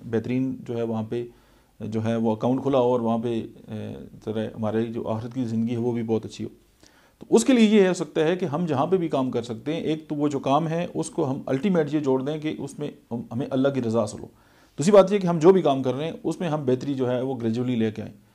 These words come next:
अब ए-, ओवरनाइट ऐसा नहीं हो सकता कि एक बंदा जो है वो अगर फिफ्टी परसेंट जो है वो काम कर रहा है तो वो एकदम जो है वो हंड्रेड परसेंट उसके अंदर इम्प्रूवमेंट लेके आ सकते हैं, ऐसा पॉसिबल नहीं है।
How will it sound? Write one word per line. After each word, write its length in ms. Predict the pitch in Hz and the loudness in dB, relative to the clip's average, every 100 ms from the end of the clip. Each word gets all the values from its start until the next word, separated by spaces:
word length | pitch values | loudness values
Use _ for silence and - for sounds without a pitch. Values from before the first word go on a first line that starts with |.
| _ _ - | _ _ -2
अब 120 | 143 | 2
ए-, 440 | 170 - 151 - - - - | 2 2 0 0 -6 -8 0
ओवरनाइट 400 | 170 175 170 165 | 4 4 4 2
ऐसा 140 | 156 | 0
नहीं 120 | 190 | 0
हो 60 | 196 | 0
सकता 280 | 156 156 160 | 0 -2 -4
कि 320 | 156 147 127 | -2 -4 -4
एक 100 | 135 | -4
बंदा 200 | 139 151 | -2 0
जो 100 | 143 | 0
है 140 | 139 | -2
वो 240 | 139 135 131 | -2 -2 -2
अगर 200 | 123 120 - _ _ - | -4 -10 -18 _ _ -6
फिफ्टी 540 | 131 175 160 156 - - | -4 -2 -2 -4 -8 -4
परसेंट 280 | 139 147 143 | -2 -2 -2
जो 60 | |
है 80 | 131 | 0
वो 120 | 135 | 0
काम 220 | 131 135 143 | 0 0 0
कर 120 | 131 | -2
रहा 120 | 131 | -2
है 80 | 127 | -2
तो 100 | 123 | -4
वो 300 | 123 127 - | -2 -4 -2
एकदम 400 | 123 120 120 131 | -4 -2 0 0
जो 100 | 120 | 0
है 60 | 117 | 0
वो 120 | 120 | 0
हंड्रेड 260 | 107 113 117 | -2 -2 -4
परसेंट 260 | 117 123 | -4 -6
उसके 180 | 113 120 | -6 -4
अंदर 140 | 117 | -2
इम्प्रूवमेंट 420 | 117 113 120 117 113 | -2 -2 -2 0 0
लेके 200 | 113 117 | 0 -4
आ 60 | |
सकते 280 | 113 - 143 | -8 -8 -4
हैं, 80 | 135 | -2
ऐसा 100 | 131 | -2
पॉसिबल 340 | 127 127 117 | -2 -2 -2
नहीं 140 | 110 | -2
है। 100 | 101 | -6